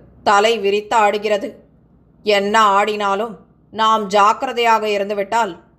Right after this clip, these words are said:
எல்லாம் தாமாகவே அடங்கிவிடும்" என்று சற்று நிறுத்தினான்.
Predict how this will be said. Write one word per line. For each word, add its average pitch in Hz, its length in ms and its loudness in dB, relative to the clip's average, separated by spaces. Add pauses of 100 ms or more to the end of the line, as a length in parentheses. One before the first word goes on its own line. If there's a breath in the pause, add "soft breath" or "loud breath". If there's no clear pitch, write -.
(180)
எல்லாம் 208 600 2
தாமாகவே 208 680 0
அடங்கிவிடும்" 208 600 -2 (720)
என்று 208 300 -2
சற்று 202 360 -4
நிறுத்தினான். 202 580 0